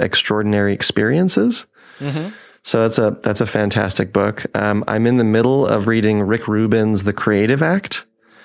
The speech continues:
Speaker 2: Hmm.
Speaker 1: which you, you may have seen. Uh, it's
Speaker 2: No.
Speaker 1: an amazing book. I mean, every page reads almost like a poem. It's almost meditative. He's done a fantastic job there. And then, um,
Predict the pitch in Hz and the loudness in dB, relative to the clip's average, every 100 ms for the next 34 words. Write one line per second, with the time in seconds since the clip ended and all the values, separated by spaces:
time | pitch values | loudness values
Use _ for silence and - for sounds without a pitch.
0 | - 233 220 92 101 - 107 - 107 104 | -14 -12 -8 -4 0 0 0 0 0 2
1 | 104 107 92 - 110 120 135 - 98 98 | 2 2 0 0 0 0 0 0 0 0
2 | - - 190 101 101 104 110 127 101 95 | 0 0 0 0 0 2 2 4 2 0
3 | 90 80 - - - _ - - - - | -2 -4 -6 -12 -18 _ -20 -20 -20 -6
4 | - 104 107 107 110 117 107 - 113 107 | -4 -2 0 0 0 0 0 0 2 2
5 | 101 95 95 107 104 98 104 101 101 95 | 2 0 0 2 2 2 0 0 0 0
6 | 101 98 - 92 87 87 - _ _ - | -2 -4 -2 -2 0 -4 -8 _ _ -6
7 | 104 - - - 104 107 98 104 104 101 | -4 -2 -4 -4 -2 0 0 0 2 0
8 | 95 - 98 - - - - - - - | 0 0 0 -2 -6 -14 -20 -20 -20 -20
9 | - - 101 104 101 104 104 107 98 104 | -16 -8 -2 0 0 0 -2 -2 -2 0
10 | 98 - 98 98 98 - - - - 107 | -2 -2 -2 -2 -2 -2 0 -2 -2 0
11 | 107 107 107 107 104 104 | 2 2 2 2 0 -2